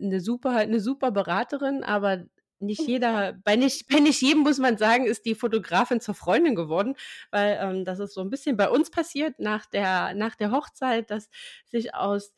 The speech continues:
Speaker 1: ja, der Hochzeitsfotografin eine Freundin entwickelt hat. Und deswegen konnte ich die Bina mit unzähligen Outfits, äh, <laughs> Outfit-WhatsApp bombardieren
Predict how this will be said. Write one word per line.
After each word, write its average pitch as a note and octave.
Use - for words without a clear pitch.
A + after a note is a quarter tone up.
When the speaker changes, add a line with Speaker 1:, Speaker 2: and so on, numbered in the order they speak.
Speaker 1:
ja, A#3+
der G3
Hochzeitsfotografin G3
eine G3
Freundin F3+
entwickelt A3+
hat. A3+
Und F#3
deswegen A3
konnte C4+
ich D4
die G#3+
Bina A3
mit G3+
unzähligen A3+
Outfits, G#3
äh, F3
<laughs> -
Outfit-WhatsApp G#3
bombardieren B3+